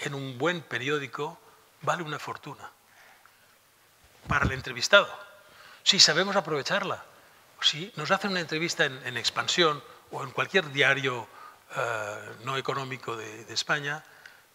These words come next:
probablemente el valor de comunicación de esa entrevista estará por encima de veinte mil euros. Y no lo pagamos. Simplemente hemos de saber darle el motivo al periodista para que nos entreviste. ¿Y qué es lo que buscan los periodistas?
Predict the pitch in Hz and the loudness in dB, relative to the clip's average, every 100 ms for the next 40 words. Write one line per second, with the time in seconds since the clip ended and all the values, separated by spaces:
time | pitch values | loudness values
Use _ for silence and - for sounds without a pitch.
0 | _ - - 170 196 185 190 190 175 143 | _ 0 6 10 8 8 2 2 4 6
1 | 147 185 175 - - 123 131 143 139 135 | 10 12 10 4 -6 -2 0 0 -2 -4
2 | 139 170 135 - 147 151 147 143 - 151 | -2 -4 -2 -6 -4 -4 -2 -2 0 0
3 | 160 156 143 175 151 151 135 135 123 123 | 0 -2 -2 -4 -2 -2 -2 -4 -6 -6
4 | 123 123 110 95 - - - _ _ - | -4 -6 -8 -12 -14 -14 -20 _ _ -20
5 | - - - - _ _ - 143 156 160 | -20 -20 -20 -20 _ _ -16 -8 -4 -2
6 | 151 180 214 - - - - 156 165 175 | -2 -4 -6 -12 -16 -10 -6 -2 -2 -2
7 | 196 165 156 160 156 190 - - - _ | -4 0 2 2 0 -2 -8 -20 -20 _
8 | _ _ 123 170 185 170 139 151 185 - | _ _ 0 2 2 0 -2 -4 -10 -14
9 | - 131 127 220 156 123 - 135 175 165 | -12 -10 -6 -6 -4 -6 -6 -4 -4 -4
10 | 180 180 151 127 131 123 110 - - - | -4 -4 -4 -8 -10 -10 -6 -8 -8 -18
11 | - - - 170 - 226 147 139 123 135 | -20 -20 -10 -4 0 0 -2 -4 -2 -2
12 | 127 - 131 120 113 113 - | -2 -2 -2 0 -2 -2 -4